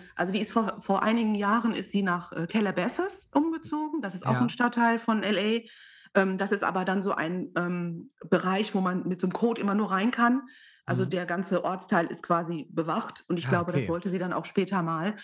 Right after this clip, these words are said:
Speaker 1: weil Havenhurst ist schon sehr nah an der Straße. Ähm, du gehst raus aus dem Tor, bist auf der Straße, so. Und das
Speaker 2: Mhm.
Speaker 1: ist vielleicht nicht so schön gewesen, das ein oder andere Mal vielleicht für Catherine. Sie wollte vielleicht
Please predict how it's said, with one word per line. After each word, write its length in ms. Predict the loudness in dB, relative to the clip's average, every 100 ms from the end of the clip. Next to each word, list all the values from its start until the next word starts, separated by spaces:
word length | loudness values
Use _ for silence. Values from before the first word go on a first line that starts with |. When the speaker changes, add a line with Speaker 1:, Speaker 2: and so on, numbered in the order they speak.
| -18 -20 _
Speaker 1:
weil 160 | 0 2
Havenhurst 460 | 0 2 0 0
ist 80 | -2
schon 220 | 2 2
sehr 140 | 2 0
nah 180 | 2 2
an 100 | 2
der 120 | -2
Straße. 600 | -2 2 2 4 2 0 -10 -20 -20 -2
Ähm, 340 | 0 2 0 -2
du 100 | 0
gehst 220 | 0 0
raus 160 | -2 -2
aus 100 | -2
dem 140 | -2
Tor, 220 | 2 2 2
bist 140 | -4
auf 80 | -2
der 120 | -2
Straße, 460 | 0 -2 0 -4 -2
so. 140 | -4
Und 220 | -2 -2
das 100 | 0
Speaker 2:
Mhm. 60 | -2
Speaker 1:
ist 100 | -2
vielleicht 420 | -2 -4 -6 -18 _
nicht 280 | -2 0 0
so 100 | -2
schön 300 | 0 0 -2
gewesen, 560 | -4 -4 -4 -6 -6
das 160 | -6 -2
ein 160 | -2
oder 180 | -2 -2
andere 240 | -4 -4 -4
Mal 240 | -4 -4
vielleicht 300 | -4 -6 -2
für 120 | -4
Catherine. 440 | -2 -4 -2 -2 -2
Sie 100 | -4
wollte 200 | -8 -4
vielleicht 260 | -6 -4